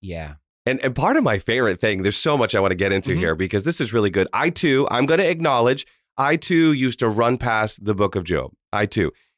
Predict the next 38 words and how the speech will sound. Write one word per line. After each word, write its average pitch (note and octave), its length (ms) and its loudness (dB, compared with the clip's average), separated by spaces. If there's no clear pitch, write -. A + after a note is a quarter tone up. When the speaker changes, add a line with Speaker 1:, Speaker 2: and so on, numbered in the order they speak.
Speaker 2:
And B2+ 220 0
then D#3+ 400 0
I A#2+ 200 0
hit B2 280 0
a G#2+ 220 -2
suffering B2+ 500 0
season A#2+ 320 -2
in G#2 80 2
my F#2+ 100 2
life, A2 300 0
which A#2 220 0
almost C3+ 300 2
seemed C3+ 200 0
like A2 160 0
it F#2+ 80 0
never F#2+ 260 0
ended, F2+ 400 0
right? G#2+ 240 -2
And B2 240 2
I A2+ 260 0
actually G#2+ 520 -4
found F#2 500 -2
comfort - 720 -6
Speaker 1:
Yes. G2 400 -4
Speaker 2:
in G#2 220 0
Job. D2 340 -4
I A2 140 0
Speaker 1:
Mm-hmm. A2+ 120 0
Speaker 2:
actually B2 300 -2
found G#2+ 320 -2
comfort A2 480 -2
because A#2 480 0
you A2 100 -2
see B2 220 -2
the G#2 100 2
whole A#2+ 320 2
redemptive A#2+ 560 0
process. F#2 580 -2